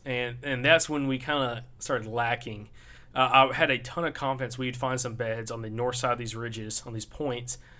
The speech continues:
uh, just because we've had a ton of southern winds this whole summer, and thinking we could find some buck beds. Well, we looked over these southern points, or these northern points, probably covered, I think, uh, three or so. One of 'em was absolutely massive.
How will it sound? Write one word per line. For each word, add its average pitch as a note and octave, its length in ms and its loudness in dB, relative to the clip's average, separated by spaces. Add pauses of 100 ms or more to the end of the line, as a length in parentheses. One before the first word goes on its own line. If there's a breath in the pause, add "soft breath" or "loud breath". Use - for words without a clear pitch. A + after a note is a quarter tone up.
(300 loud breath)
uh, A#2 460 -4
just C3+ 160 -4
because C#3+ 220 -2
we've B2+ 100 -2
had B2+ 140 0
a - 20 -6
ton C3 160 -6
of C3 80 -2
southern C#3+ 300 0
winds A#2+ 540 -4
this A#2 160 -8
whole B2 140 0
summer, A2 400 -4 (480 loud breath)
and A2+ 280 0
thinking B2 240 0
we A#2+ 80 -6
could A#2+ 140 -8
find B2 180 0
some A2 80 -6
buck C3 180 -2
beds. A2+ 200 -8
Well, A#2 240 -2 (600 loud breath)
we D3 160 4
looked F3 260 2
over D3+ 240 2
these C#3+ 240 2
southern D3 380 2
points, B2 680 -4
or B2+ 100 0
these B2 160 -2
northern C3+ 260 0
points, B2 460 -4
probably C#3+ 300 2
covered, C#3 540 -2
I C3 80 -8
think, - 500 -10
uh, C3+ 280 -12 (260 loud breath)
three C3 300 -2
or C#3+ 80 -4
so. D3 240 0
One C3+ 240 0
of D3 80 2
'em B2+ 100 -2
was A#2+ 140 0
absolutely B2+ 360 -4
massive. B2 400 -4